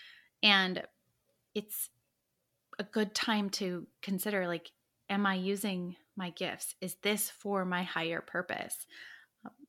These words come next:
I really, I really love that piece of, like, when it kinda feels like it doesn't make sense, but it feels good, like,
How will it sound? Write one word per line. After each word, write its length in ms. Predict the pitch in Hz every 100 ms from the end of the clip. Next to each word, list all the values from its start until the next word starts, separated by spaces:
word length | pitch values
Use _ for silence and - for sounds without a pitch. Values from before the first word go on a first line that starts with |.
| _ _
I 40 | 208
really, 640 | 196 196 196 185 185 185 _ - _ _ _ _ _ _
I 60 | 196
really 240 | 190 196
love 260 | 185 180 175
that 200 | 180 -
piece 220 | - 175
of, 100 | 165
like, 180 | 165 160
when 100 | 180
it 140 | 170 -
kinda 220 | 190 214
feels 280 | 233 226 220
like 160 | 220
it 120 | 202
doesn't 340 | 185 185 196 -
make 180 | 185 -
sense, 400 | - 170 214 -
but 140 | 180
it 140 | -
feels 320 | - 196 190 -
good, 420 | - 160 175 190
like, 380 | - - -